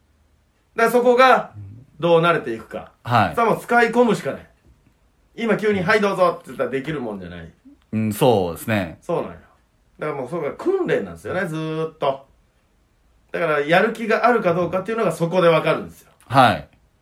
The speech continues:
Speaker 1: 「はい」じゃなくて。山瀬まみさんですか、今の。
Speaker 2: いや、山瀬まみさんをしたわけじゃないんですけど。
Speaker 1: 「はい」言うて。な-、何の真似したんですか、今。
Speaker 2: いや、別に何の真似っていうものなかったんですけど。
Speaker 1: あ、そうですか。すいません、それは。僕が悪かったです、じゃあ。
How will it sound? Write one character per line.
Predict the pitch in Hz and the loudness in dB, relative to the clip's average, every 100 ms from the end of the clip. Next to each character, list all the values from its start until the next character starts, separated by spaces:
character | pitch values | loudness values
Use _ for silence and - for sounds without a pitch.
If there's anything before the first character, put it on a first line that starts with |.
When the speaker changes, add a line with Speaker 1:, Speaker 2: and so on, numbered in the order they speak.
| _ _ _ _ _ - | _ _ _ _ _ -4
Speaker 1:
「は | 160 165 | 0 0
い」 | 147 98 | 0 -4
じ | - | -14
ゃ | |
な | - | -14
く | 131 | -16
て。 | - 107 85 _ _ _ _ _ _ _ _ - | -14 -14 -14 _ _ _ _ _ _ _ _ -6
山 | 196 190 | -2 -2
瀬 | 139 | -2
ま | 143 | -4
み | 127 | -6
さ | 98 | -12
ん | |
で | 85 | -14
す | - | -8
か、 | |
今 | 139 - | -8 -10
の。 | _ | _
Speaker 2:
い | - | 4
や、 | 202 165 | 6 6
山 | 233 226 | 6 6
瀬 | 202 | 4
ま | 185 | 2
み | |
さ | 175 170 | 2 2
ん | 156 | 2
を | |
し | 151 | 2
た | 156 | 0
わ | |
け | 151 | 2
じ | 139 | 0
ゃ | |
な | 127 | 0
い | |
ん | |
で | 120 | -2
す | |
け | 110 | -4
ど。 | 98 | -4
Speaker 1:
「は | 98 143 139 117 | -2 -2 -2 -6
い」 | 90 | -12
言 | 85 | -18
う | |
て。 | 80 67 65 _ _ | -20 -20 -20 _ _
な-、 | 92 110 120 123 127 | -16 -12 -12 -8 -8
何 | |
の | 123 | -8
真 | 120 | -8
似 | 120 | -10
し | |
た | - | -14
ん | |
で | 82 | -16
す | |
か、 | - | -16
今。 | - _ | -16 _
Speaker 2:
い | 185 | 4
や、 | 185 | 6
別 | 165 156 | 4 2
に | 156 | 2
何 | 156 175 | 4 4
の | 175 | 4
真 | 170 | 4
似 | 170 170 165 | 4 2 2
っ | |
て | 147 | 0
い | 127 | 2
う | |
も | 123 | 2
の | 117 | 0
な | 110 | 0
か | 107 | -2
っ | 107 | -4
た | |
ん | 95 | -8
で | |
す | |
け | 101 | -6
ど。 | 90 78 | -8 -8
Speaker 1:
あ、 | 104 - | -12 -14
そ | - 139 | -14 -12
う | |
で | - | -14
す | - | -16
か。 | 85 | -20
す | - | -16
い | |
ま | 107 | -16
せ | 107 | -12
ん、 | 117 | -12
そ | 95 | -12
れ | 80 | -14
は。 | - - | -18 -14
僕 | 123 123 | -10 -4
が | 123 | -2
悪 | 117 | -2
か | 95 | -8
っ | |
た | - | -14
で | 87 | -20
す、 | 82 | -20
じ | |
ゃ | |
あ。 | 87 | -20